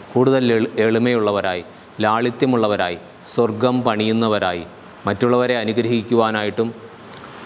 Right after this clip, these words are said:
മറ്റുള്ളവരെ അനുഗ്രഹി-, മറ്റുള്ളവർ അനുഗ്രഹിക്കപ്പെടുവാനായിട്ട് കൊണ്ടുവരുവാനായിട്ട് നമുക്കാവണം. അതിനു വേണ്ടിയിട്ട് നമ്മുടെ സമയവും നമ്മുടെ സാഹചര്യവും നമുക്ക്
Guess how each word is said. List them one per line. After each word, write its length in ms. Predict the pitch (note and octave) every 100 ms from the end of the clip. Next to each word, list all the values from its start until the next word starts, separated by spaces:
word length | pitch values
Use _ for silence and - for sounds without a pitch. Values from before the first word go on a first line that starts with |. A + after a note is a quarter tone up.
| G2
മറ്റുള്ളവരെ 480 | B2+ - C3 C3 C3 A#2
അനുഗ്രഹി-, 440 | A#2 B2 C3 C3 C3 A#2
മറ്റുള്ളവർ 420 | A#2+ C3 C3+ C#3 C#3 A#2
അനുഗ്രഹിക്കപ്പെടുവാനായിട്ട് 1120 | A#2+ B2+ C#3 C#3+ D3 B2+ B2 B2 A#2+ A#2 G#2+ G#2 -
കൊണ്ടുവരുവാനായിട്ട് 840 | A#2 B2+ C3+ C3 B2+ B2 A#2+ A2+ A#2+
നമുക്കാവണം. 600 | G#2 G#2+ G2 F2+ F2+ F2+ F2 - - - G2+
അതിനു 180 | G#2+ A2+
വേണ്ടിയിട്ട് 360 | A2 A2 G#2+ A2 - A2
നമ്മുടെ 280 | G2+ A2 A#2 A2+
സമയവും 440 | G2+ G#2 G#2 F#2+ F#2+ G2
നമ്മുടെ 220 | G#2 A2 A2
സാഹചര്യവും 480 | G2+ G#2 G#2 A2 G#2
നമുക്ക് 280 | G2+ F#2+